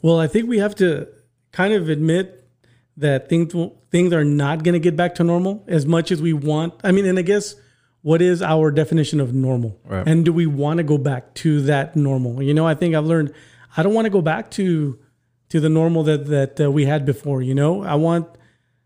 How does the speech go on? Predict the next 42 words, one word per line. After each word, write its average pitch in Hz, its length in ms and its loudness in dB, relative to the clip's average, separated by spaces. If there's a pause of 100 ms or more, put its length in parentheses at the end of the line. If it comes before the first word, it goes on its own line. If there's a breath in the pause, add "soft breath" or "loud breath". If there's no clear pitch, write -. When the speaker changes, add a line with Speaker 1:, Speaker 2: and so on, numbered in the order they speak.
(180 soft breath)
Speaker 1:
um, 139 480 -2
going 160 360 2
forward 175 440 0
to 156 80 -4
be 156 120 2
more 156 180 0
positive 156 520 0
and 147 140 0
to 143 60 -4
be 151 160 2
more 151 260 0
constructive 151 580 -2
with 135 200 -2
what 135 180 0
I 131 120 2
do 156 320 2
and 143 140 0
what 143 140 0
we 156 220 0
all 156 160 0
do. 135 300 -4 (540 loud breath)
And, 151 500 0 (680)
you 151 120 -2
know, 151 140 2
I 151 100 0
think, 170 360 -2 (120)
like, 160 240 -2
you, 156 260 -6 (520)
you're 160 140 2
absolutely 160 480 0
right, 147 420 0
you 147 100 0
know, 147 80 0
with 143 140 2
all 147 80 2
these 151 180 2
restaurants, 151 520 0
bars, 147 480 0
and 147 140 0
gyms, 151 240 2
everything 170 340 2
opening, 156 580 0